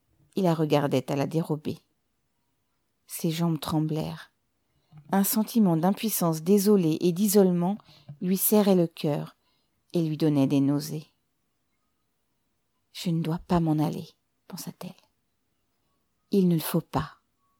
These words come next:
Elle se retint vigoureusement à la balustrade et attendit. Debout,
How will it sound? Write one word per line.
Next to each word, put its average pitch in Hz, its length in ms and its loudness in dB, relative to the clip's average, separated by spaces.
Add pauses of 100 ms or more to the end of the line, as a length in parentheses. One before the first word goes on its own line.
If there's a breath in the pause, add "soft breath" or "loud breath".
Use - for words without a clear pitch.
(1200)
Elle 196 160 2
se - 160 -4
retint 180 400 0
vigoureusement 165 680 -2
à 151 60 2
la 160 80 -2
balustrade 151 680 -4 (640)
et 180 140 -2
attendit. - 640 -10 (1600)
Debout, 175 380 -4